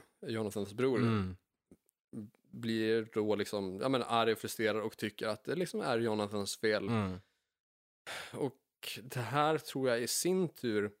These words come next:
Speaker 1: är lätt baserat på Johnny Cash story.
Speaker 2: Mm.
Speaker 1: För Johnny Cash, ehm, är ju på samma sätt då som Jonathan,
Speaker 2: Just det.
Speaker 1: ehm, överlevande av två bröder,
Speaker 2: Mm.
Speaker 1: där en av bröderna då dog i en typ sågolycka.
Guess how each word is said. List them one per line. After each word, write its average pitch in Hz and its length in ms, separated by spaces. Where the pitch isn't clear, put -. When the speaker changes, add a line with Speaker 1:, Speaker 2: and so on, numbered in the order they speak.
Speaker 1:
är 117 120
lätt 110 640
baserat 107 500
på 110 140
Johnny 107 280
Cash - 540
story. 101 480
Speaker 2:
Mm. 151 260
Speaker 1:
För 117 80
Johnny 113 260
Cash, - 580
ehm, 110 600
är 110 240
ju 107 380
på 139 100
samma 113 280
sätt 104 280
då 107 140
som 113 120
Jonathan, 120 480
Speaker 2:
Just 101 180
det. - 60
Speaker 1:
ehm, 104 260
överlevande 110 600
av 104 240
två 104 220
bröder, 104 500
Speaker 2:
Mm. 92 240
Speaker 1:
där 113 140
en 104 180
av 101 220
bröderna 98 440
då 98 140
dog 98 440
i 101 140
en 95 180
typ 90 200
sågolycka. 113 880